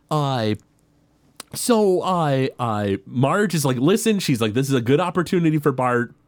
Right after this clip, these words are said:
but we, I mean, he, we need to hear what he has to say." Uh, Skinner's picture of this place is a castle, you know, so, like, Bart, like, so, so this sounds too good to be true.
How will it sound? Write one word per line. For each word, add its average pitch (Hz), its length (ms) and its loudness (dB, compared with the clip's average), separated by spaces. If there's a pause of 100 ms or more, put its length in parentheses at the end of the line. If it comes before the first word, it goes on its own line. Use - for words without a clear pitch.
(1040)
but 123 400 0
we, 131 340 0
I 127 60 0
mean, 120 140 2
he, 156 160 0
we 185 160 2
need 196 160 2
to 143 60 2
hear 139 160 2
what 117 100 0
he 104 100 -2
has 87 140 -6
to 90 80 -12
say." - 240 -10 (640)
Uh, 87 320 -2 (1800)
Skinner's 175 440 0
picture 117 300 0
of 143 60 2
this 147 120 0
place 151 260 0
is 98 60 -4
a 85 80 -6
castle, - 720 -4 (440)
you 117 100 2
know, 107 140 2
so, 139 160 2
like, 123 340 -2
Bart, 170 280 0
like, 120 240 2
so, 120 260 0 (240)
so 160 180 2
this 226 200 2
sounds 277 400 0
too 208 160 2
good 147 180 4
to 120 60 -4
be 110 120 0
true. 101 320 -6